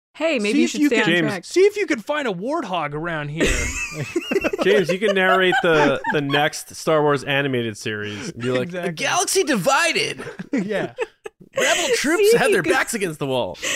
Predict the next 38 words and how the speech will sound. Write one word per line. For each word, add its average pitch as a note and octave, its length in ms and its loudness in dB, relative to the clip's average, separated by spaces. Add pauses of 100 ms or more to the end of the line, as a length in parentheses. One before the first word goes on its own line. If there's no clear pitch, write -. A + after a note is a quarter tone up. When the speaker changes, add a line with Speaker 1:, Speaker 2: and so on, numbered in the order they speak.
(260)
Speaker 1:
It's A#4 180 2
always A4+ 320 2
phrased F4 320 -2
like B3 220 -2
that, B3 200 -2
though. B3 140 0
It's A#3+ 100 -2
like, B3+ 160 0
"See - 220 -2
if G4 140 0
you D#4+ 100 0
could D#4 140 -2
find D4+ 300 0
this B3 120 0
very A#3+ 360 2
specific C4 680 -2
thing." A#3 480 0
<laughs> - 40 -12
It's C4+ 880 -2
usually E4 360 2
by C4 160 4
Speaker 2:
Yeah. A3+ 60 4
Speaker 1:
a - 40 2
tree. A#3 540 -2 (140)
<laughs> - 140 -6
Like A3+ 340 -4 (1400)
<laughs> - 160 -2 (640)
Speaker 3:
Yeah. A2 340 -8 (100)
I, F3+ 140 0
it's B3+ 220 -2
cool. G#3+ 300 -2
Let, D#3+ 240 -6
bring G3 160 -4
on A3 120 -4
more G3+ 160 -2
Star D3 260 -4
Wars D3 200 -6
games. B2+ 400 -6